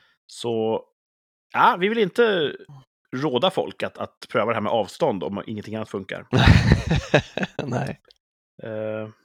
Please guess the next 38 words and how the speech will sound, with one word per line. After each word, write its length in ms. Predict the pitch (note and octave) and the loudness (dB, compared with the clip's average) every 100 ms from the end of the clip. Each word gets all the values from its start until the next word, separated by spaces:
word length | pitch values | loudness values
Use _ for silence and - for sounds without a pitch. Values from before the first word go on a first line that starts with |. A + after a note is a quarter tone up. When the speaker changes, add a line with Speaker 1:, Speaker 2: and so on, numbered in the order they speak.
| _ _ _ _ _ _ _ _ | _ _ _ _ _ _ _ _
Speaker 1:
vi, 80 | - | -16
vi 160 | - C3+ | -12 -10
får 160 | - | -4
återkomma 360 | D3 - - D3+ | -4 -2 -2 0
med 80 | A2+ | -2
ett 60 | |
bättre 240 | B2 B2+ G#2+ | -4 -6 -10
tips 260 | - - | -14 -14
helt 160 | E2+ D#2+ | -14 -16
enkelt. 400 | F2+ - - - _ _ _ _ _ _ _ - _ _ _ _ - | -20 -20 -20 -20 _ _ _ _ _ _ _ -20 _ _ _ _ -20
Eh, 340 | B2+ A#2 - - | -20 -20 -20 -10
vi 180 | G#2 | -6
är 40 | D#3 | 0
kända 300 | D#3+ A2+ G3 | 0 2 0
för 100 | D3 | 2
att 60 | |
ge 160 | A2 G#2 | 2 0
tips 360 | - A2+ - - | -4 -8 -8 -10
i 260 | - F#2 F#2+ | -10 -8 -8
både 160 | G2 | -6
högt 200 | C#3 - | -6 -6
och 60 | B2+ | -4
lågt. 200 | F2+ - | -4 -2
Speaker 2:
Ja. 480 | - A#2 F3+ A#3 _ _ _ | 0 2 0 -4 _ _ _
Speaker 1:
Ja. 320 | - A#2+ F#3+ - | -14 -12 -12 -4
Speaker 2:
Folk 140 | C#3 | -2
får 80 | - | 0
gärna 140 | G#3 C3+ | 0 0
fråga 360 | C3 F2+ C3 | 0 -2 -2
om 120 | G#3 | -2
råd 240 | C3 - - | -2 -2 -4
också. 340 | - - - - | -6 -8 -10 -10
Speaker 1:
Ja, 220 | G3 D#4 | -8 0
Speaker 2:
Vi 40 | B3 | 2
Speaker 1:
skriv 100 | - | 2
Speaker 2:
frågar 200 | D#4+ | 2
ju 60 | |
Speaker 1:
in. 20 | D4 | 2